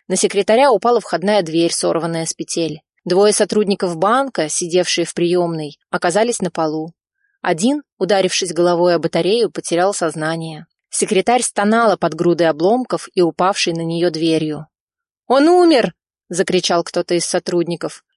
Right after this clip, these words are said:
«Его убили!» — закричал другой. И началась обычная в таких случаях паника. К тому времени, когда приехали сотрудники Ф С Б, милиции, прокуратуры, врачи и пожарные, все уже стало более или менее ясно.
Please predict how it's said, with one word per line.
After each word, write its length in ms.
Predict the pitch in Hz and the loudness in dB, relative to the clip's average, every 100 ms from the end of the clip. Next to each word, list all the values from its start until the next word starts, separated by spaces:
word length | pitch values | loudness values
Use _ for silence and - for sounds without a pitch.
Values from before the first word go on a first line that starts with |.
| _ - | _ 0
«Его 280 | 294 403 | 4 4
убили!» — 580 | 403 381 381 359 285 190 - _ _ - | 4 4 6 6 6 4 0 _ _ -6
закричал 560 | 175 185 180 - 170 160 | -4 0 0 2 0 0
другой. 520 | 170 165 165 151 _ _ _ _ | -2 2 0 -2 _ _ _ _
И 120 | 202 | 0
началась 460 | 190 175 226 302 - | 2 0 0 0 0
обычная 420 | 175 233 - 208 | -2 -2 -2 -2
в 60 | - | -2
таких 280 | 175 170 - | -4 -4 -8
случаях 540 | - 165 - 170 - | -6 -4 -2 -2 -4
паника. 580 | 147 147 151 - 151 170 _ _ _ | -8 -6 -8 -10 -14 -16 _ _ _
К 80 | - | -2
тому 240 | 208 214 | 2 2
времени, 460 | 208 220 240 214 185 | 4 4 4 2 0
когда 320 | 196 180 190 | -2 0 0
приехали 500 | 190 185 196 - 175 | 0 0 0 0 -2
сотрудники 560 | - 175 247 247 214 170 | -2 -2 -2 -2 -2 -4
Ф 140 | - | -2
С 220 | 165 156 | -2 -2
Б, 360 | 175 190 220 220 | 0 0 2 0
милиции, 720 | 175 156 196 208 - 175 165 | -4 -4 -4 -4 -4 -4 -4
прокуратуры, 920 | - 175 170 220 - 185 202 196 180 - | -6 -8 -2 -4 -2 -4 -4 -4 -6 -8
врачи 420 | 180 190 - 208 | -2 0 0 -4
и 40 | 196 | -4
пожарные, 760 | 170 160 175 226 214 170 160 - _ | -4 -2 0 0 -2 -8 -10 -18 _
все 220 | - 320 | -2 2
уже 160 | 302 190 | 2 0
стало 320 | - 220 220 | 0 2 2
более 540 | 160 185 208 185 170 160 | 2 2 4 4 4 2
или 120 | 160 | -2
менее 480 | 160 170 175 165 156 | -2 -2 -2 -2 -4
ясно. 540 | 147 143 - 170 | -6 -8 -12 -14